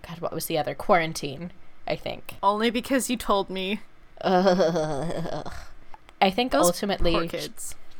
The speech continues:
Speaker 1: she came out and said it was just a publicity thing and that her babies weren't actually named that, or that she planned to reverse the naming. But yikes.
Speaker 2: Okay, so if you're stupid and you give your kid a really terrible name,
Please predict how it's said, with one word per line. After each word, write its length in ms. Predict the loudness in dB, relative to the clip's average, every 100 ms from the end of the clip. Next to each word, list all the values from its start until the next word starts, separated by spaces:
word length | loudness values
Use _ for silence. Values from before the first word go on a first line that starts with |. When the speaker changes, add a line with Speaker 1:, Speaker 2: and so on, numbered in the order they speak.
| -10 -8
Speaker 1:
she 180 | -4 -2
came 260 | 0 2
out 160 | 2 0
and 100 | 0
said 220 | 2 2
it 80 | 0
was 100 | -4
just 200 | -4 -4
a 40 |
publicity 600 | -4 -4 -2 -4 -4 -4
thing 340 | 2 4 4 0
and 100 | -2
that 140 | -2
her 100 | -2
babies 400 | -4 -4 -4 -4
weren't 180 | -4 -2
actually 420 | 0 0 0 -2 -2
named 340 | -4 -6 -4
that, 280 | 0 0 0
or 120 | 2 4
that 180 | 2
she 240 | 0 -4 -4 -2
planned 280 | 2 2 2
to 100 | -2
reverse 380 | -4 -4 -4 -2
the 160 | -2
naming. 460 | 0 -2 -4 -6 -8 -12 -18 -4
But 300 | 2 2 2
yikes. 560 | -2 -4 -2 0 0 0 -4 -8 -10 -14 -10 -8 -8 -6 -4 2
Speaker 2:
Okay, 440 | 2 4 2 0 -6
so 460 | 0 6 8 8 6
if 340 | 4 2 2 0
you're 200 | -2 -2
stupid 460 | -2 -4 0 2 2
and 240 | 0 -4
you 100 | -4
give 160 | -2 -2
your 100 | -2
kid 240 | -2 -2
a 80 | -2
really 240 | -2 -4
terrible 380 | -2 -2 0 -4
name, 400 | -6 -6 -6